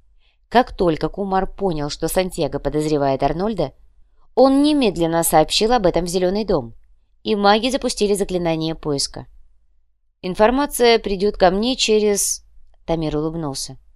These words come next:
«Прямо сейчас». А в следующий миг довольная улыбка поблекла. «Комиссар, у нас проблема». «Большая?» «Приблизительно на сто тысяч».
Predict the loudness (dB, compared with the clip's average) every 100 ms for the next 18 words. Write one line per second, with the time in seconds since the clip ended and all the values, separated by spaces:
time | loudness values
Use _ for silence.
0 | _ _ _ 2 4 2 -2 -4 0 0
1 | -2 -14 -20 -20 _ _ _ _ -10 -6
2 | -2 0 0 0 0 -4 -4 0 2 0
3 | 0 -2 0 -2 -4 -4 -2 -4 -4 -8
4 | -14 _ -20 -20 _ _ _ _ -12 -10
5 | -4 2 2 2 -4 -20 -20 _ _ _
6 | _ -10 -6 -4 -2 -2 -2 -2 -2 -2
7 | -6 -10 -20 _ _ _ _ 0 4 4
8 | 4 0 0 0 -4 -14 -20 -20 _ _
9 | _ _ _ _ -4 0 2 0 0 -2
10 | 2 4 4 2 -4 -14 -8 -4 -4 0
11 | 0 2 -2 -2 -6 -8